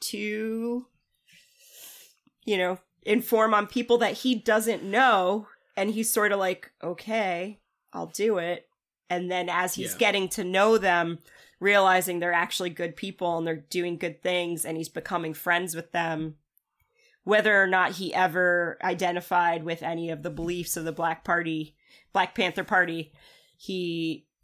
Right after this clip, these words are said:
Speaker 1: you know,
Speaker 2: Yeah.
Speaker 1: he goes into it as sort of just, like, a regular guy being like, "Yeah, I know about Malcolm X,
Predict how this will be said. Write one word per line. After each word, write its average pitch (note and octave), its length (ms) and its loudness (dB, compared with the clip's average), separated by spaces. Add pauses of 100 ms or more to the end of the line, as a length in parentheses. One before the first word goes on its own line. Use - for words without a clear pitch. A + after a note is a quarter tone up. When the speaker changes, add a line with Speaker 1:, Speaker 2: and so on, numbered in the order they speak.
(260)
Speaker 1:
you E3 120 -6
know, D3+ 100 -6
Speaker 2:
Yeah. A#3 120 -10
Speaker 1:
he C4 160 2
goes B3+ 320 4
into B3+ 360 2
it A3+ 180 4
as F#3+ 220 2
sort G#3+ 260 2
of F#3+ 80 -4
just, G3 220 -2
like, F#3 140 -2
a E3+ 80 -2
regular F3+ 460 0
guy F3 340 2
being F3+ 220 -2
like, F3 320 -4 (500)
"Yeah, F3+ 280 2
I F3 100 2
know F3 260 -2
about F3 420 0
Malcolm F3 380 -6
X, - 560 -8